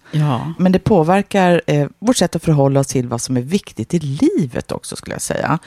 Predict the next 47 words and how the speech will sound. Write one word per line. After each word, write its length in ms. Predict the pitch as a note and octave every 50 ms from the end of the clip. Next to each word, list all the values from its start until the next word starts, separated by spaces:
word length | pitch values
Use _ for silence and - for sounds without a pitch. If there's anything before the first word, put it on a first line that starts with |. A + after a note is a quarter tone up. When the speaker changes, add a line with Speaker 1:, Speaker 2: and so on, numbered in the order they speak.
| - - - - - - - - -
Speaker 1:
Ja, 80 | G#3+
men 140 | A#3 B3 B3+
vi 80 | B3 C4
har 100 | B3+ C4+
ju 80 | C4+ B3+
blivit 220 | A#3+ C4 A#3+ -
så 120 | - -
prövade 640 | - - - - C#4 C4 B3 A#3+ B3 C4 C#4+ C#4+ C#4+ C4
nu 280 | G#3+ F3+ F3 E3+ E3
under, 380 | - G3+ G3 F#3+ F3 F3 E3+ - -
under 220 | F#3+ F#3 F3 F3
de 100 | E3+ D#3+
här 140 | E3 D#3 D3+
två 340 | - - - F#3+ F3 E3 D#3+
åren 260 | D#3+ D#3 D3+ D#3 D#3+
med 120 | E3 E3 -
pandemi. 760 | - F3 E3+ D#3+ F3 G3 G#3+ G3+ - - - - - E3+ - _ -
Eh, 140 | F3+ F3 F3
så 80 | F#3 F#3+
man 140 | F#3+ G3
tycker 280 | F#3 - G3 - - F#3
ju 260 | F3+ F3 F3 - - -
på 120 | - G3+
något 100 | F#3+ F3+
sätt, 200 | - F3+ F3 -
och 80 | F3 E3
så 80 | F3+
kom 180 | - - F3+ E3+
kriget, 600 | - - F3+ F3+ F3+ E3+ D#3 D#3 D3+ _ - - - _ _ _ _
eh, 380 | - - - - - - - -
som 280 | - - F3 D#3+ D#3+ -
ju 360 | - - - - - - - - - - - -
på 100 | - -
något 180 | F3 E3+ - -
sätt 280 | - E3 - - - -
vi 280 | - - D#3+ E3 D#3 - - _ _ _ _ - - _ _
blir 340 | - - F3+ F#3+ A#3 A#3 G#3+
påverkade 560 | - - F#3 D#3 D3 D3 D3 - - - -
av. 180 | - - - - _ - - - - - - - - -
Speaker 2:
Ja. 280 | - F#3+ E3 C#3+ C#3+ E3 - _ _ _ _ _ _
Ja. 80 | - E3
Speaker 1:
Eh, 260 | E3+ E3+ E3 D#3 E3 D#3+
även 200 | D#3+ E3 D#3 D#3+
om 100 | D#3 D#3
vi 80 | D#3
inte 200 | D3+ D3 - D#3
har 200 | D3+ D#3 D3+ D3+